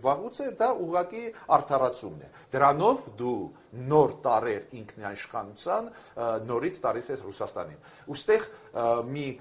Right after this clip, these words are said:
կարևոր հանգամանքի մասին ուզում եմ ասել։ Բայց ինչու՞ սա պետք դա Ռուսաստանին։ Այս սա կարևորը հիմա հասկանալ։ Դա ես կապում եմ ապրիլյան պատերազմի հետ։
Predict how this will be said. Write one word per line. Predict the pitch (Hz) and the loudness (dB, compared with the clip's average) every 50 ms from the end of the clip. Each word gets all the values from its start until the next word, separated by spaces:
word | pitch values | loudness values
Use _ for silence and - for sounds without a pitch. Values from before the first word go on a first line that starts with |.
| - - - | -16 -6 2
կարևոր | 135 123 117 123 120 120 113 - 120 | 2 4 4 4 2 0 0 2 0
հանգամանքի | 113 117 120 117 117 117 113 - - 117 120 | 0 2 0 -2 -2 -2 -6 -6 -8 -6 -6
մասին | 113 110 - 151 135 117 | -6 -6 -6 -12 -12 -12
ուզում | 101 110 104 104 | -12 -10 -10 -10
եմ | 95 92 92 | -8 -8 -8
ասել։ | - - 85 69 - - - - - - _ _ | -8 -8 -12 -12 -12 -16 -20 -20 -20 -20 _ _
Բայց | - - - 175 185 185 - 202 | -6 4 4 4 4 4 -2 -6
ինչու՞ | 208 196 - - - 233 | -6 -6 -6 -6 -6 -6
սա | 226 - - 202 196 | -6 2 2 2 2
պետք | - 202 190 190 - | 4 0 -2 -2 2
դա | 160 185 165 | 2 2 2
Ռուսաստանին։ | 143 139 135 - 151 139 131 - - 135 123 120 117 101 85 - | 2 0 -4 0 0 0 0 0 -2 -2 -2 -2 -4 -8 -10 -6
Այս | - 123 143 170 185 185 180 | -2 0 4 4 4 2 2
սա | - 143 110 - | 0 -2 -2 0
կարևորը | - 104 104 101 95 104 110 127 139 113 | -2 -2 -2 -2 -4 -4 -4 -4 -4 -6
հիմա | 110 104 107 107 101 | -6 -6 -4 -4 -4
հասկանալ։ | 95 - - - 101 90 87 78 73 - - | -6 -10 -10 -10 -10 -10 -10 -14 -18 -14 0
Դա | 98 151 175 | 8 10 10
ես | 190 170 170 160 - - - | 10 10 6 2 0 0 0
կապում | 135 123 - 143 147 156 | 0 0 0 -4 -6 -6
եմ | 160 156 - 120 110 | -8 -8 -4 -4 -4
ապրիլյան | - - 110 110 107 113 120 123 - | -4 -4 -6 -4 -4 -4 -4 -4 -4
պատերազմի | 107 101 - 95 95 95 92 95 98 95 | -6 -6 -4 -4 -4 -4 -4 -6 -14 -16
հետ։ | 90 - 55 - _ - | -16 -16 -18 -18 _ -20